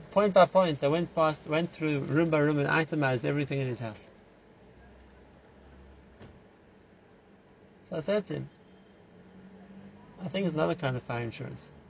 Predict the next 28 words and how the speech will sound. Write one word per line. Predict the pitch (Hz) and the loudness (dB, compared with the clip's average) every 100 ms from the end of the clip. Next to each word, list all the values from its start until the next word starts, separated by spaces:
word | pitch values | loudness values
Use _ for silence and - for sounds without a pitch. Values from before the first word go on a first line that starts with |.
| - - - - - - - - - - | -20 -20 -20 -20 -20 -20 -20 -20 -14 -2
And | 147 | 2
you | |
don't | 156 175 | 6 6
need | 175 | 4
to | 160 | 2
bring | 143 156 | 0 2
the | 143 | 2
assessor | 139 151 139 | 2 0 -2
from | 131 | -4
the | 131 | -4
insurance | 123 131 120 | -4 -4 -6
company. | 120 110 123 113 - - - - - - - - - - - - - - - - - | -8 -12 -14 -18 -20 -20 -20 -20 -20 -20 -20 -20 -20 -20 -20 -20 -20 -20 -20 -20 2
Why | 139 170 | 8 8
don't | 208 | 8
you | 208 | 4
go | 185 | 4
yourself | 196 185 - 226 | 4 4 4 2
through | - 165 | 2 0
your | 147 | 0
house | 120 - | 0 -2
and | 139 | -2
make | 143 | 0
an | 143 | 0
itemized | 151 180 180 160 127 | 0 0 0 0 -2
list | 131 | -4
of | 135 | -4
your | 123 | -4
things | 117 127 143 180 | -6 -6 -8 -10